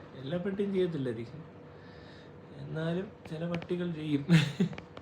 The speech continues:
ഇത് അങ്ങനത്തെ പട്ടിയാന്ന് തോന്നുന്നു. ഈ ഓടി നടക്കുന്ന പട്ടികളുടെ നഖം വളരത്തില്ല,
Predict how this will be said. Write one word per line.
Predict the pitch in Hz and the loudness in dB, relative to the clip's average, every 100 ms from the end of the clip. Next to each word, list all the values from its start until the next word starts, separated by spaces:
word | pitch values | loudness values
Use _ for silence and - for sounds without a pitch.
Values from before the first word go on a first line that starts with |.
| - - - - - - - 117 | -12 -14 -14 -14 -14 -14 -14 -10
ഇത് | 113 120 | -8 -6
അങ്ങനത്തെ | 123 131 143 131 135 123 | -4 0 0 2 0 0
പട്ടിയാന്ന് | 127 120 131 120 110 92 | -2 0 0 0 -2 -4
തോന്നുന്നു. | 87 - - - - - - - - - - - - - - - - - - - - - - - - - - - - - - - - 110 - 85 | -4 -8 -12 -16 -18 -18 -18 -16 -16 -16 -16 -16 -18 -16 -16 -16 -16 -16 -16 -16 -16 -18 -18 -18 -18 -16 -16 -18 -16 -16 -18 -18 -10 -8 -8 -6
ഈ | 113 120 | -4 0
ഓടി | 156 165 | 4 4
നടക്കുന്ന | 135 135 135 127 | 4 2 2 0
പട്ടികളുടെ | 127 127 127 127 | -2 -2 -2 -4
നഖം | 120 123 | -4 -4
വളരത്തില്ല, | 113 110 110 107 95 | -4 -6 -6 -6 -6